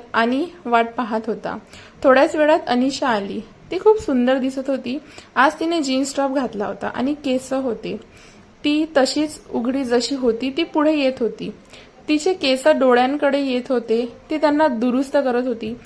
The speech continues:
ती आली आणि नमनच्या समोरच्या खुर्चीवर बसली. ती शांत होती. कॉफी विचारल्यावर ती हो म्हणाली.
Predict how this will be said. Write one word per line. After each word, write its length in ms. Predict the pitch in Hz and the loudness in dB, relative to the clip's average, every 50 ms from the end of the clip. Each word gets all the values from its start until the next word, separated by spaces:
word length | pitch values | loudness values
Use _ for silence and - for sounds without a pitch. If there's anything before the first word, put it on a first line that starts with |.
| - - - - - - - - | -20 -20 -20 -20 -20 -18 -10 -6
ती 80 | 311 330 | -2 0
आली 280 | 320 302 294 294 320 | 2 2 2 2 0
आणि 180 | 330 330 330 349 | 0 0 0 0
नमनच्या 540 | 339 302 262 247 240 247 254 262 - 294 311 | -2 -2 -2 0 0 -2 -2 0 0 -2 -2
समोरच्या 500 | 302 - 277 254 240 247 247 262 277 302 | -2 -2 -2 -2 0 0 0 -2 -2 -4
खुर्चीवर 440 | 294 - 277 240 214 - 220 214 214 | -4 -4 -4 -4 -2 0 0 0 0
बसली. 380 | 208 202 208 - - 254 - 214 - - - - - - - - | -2 -4 -6 -8 -10 -12 -12 -12 -14 -16 -20 -20 -20 -20 -10 -2
ती 120 | - 349 392 | 0 0 2
शांत 420 | 381 370 330 262 247 247 247 247 | 2 2 2 4 4 2 2 0
होती. 440 | 302 294 277 240 202 - 185 180 202 208 - - - - - - - _ _ - - - - - - | 0 0 0 -2 -4 -4 -8 -10 -10 -10 -12 -16 -20 -20 -20 -20 -20 _ _ -20 -20 -20 -20 -20 -4
कॉफी 320 | - 247 240 233 233 302 320 | 2 2 2 2 2 0 -2
विचारल्यावर 600 | 339 359 339 - 330 320 311 311 311 311 320 320 | -2 -2 0 2 2 4 4 6 6 6 6 6
ती 140 | 311 311 359 | 4 2 0
हो 240 | 381 381 302 269 269 | 0 0 -2 -2 -2
म्हणाली. 400 | 262 240 220 214 202 202 202 | -2 -2 -4 -4 -6 -6 -10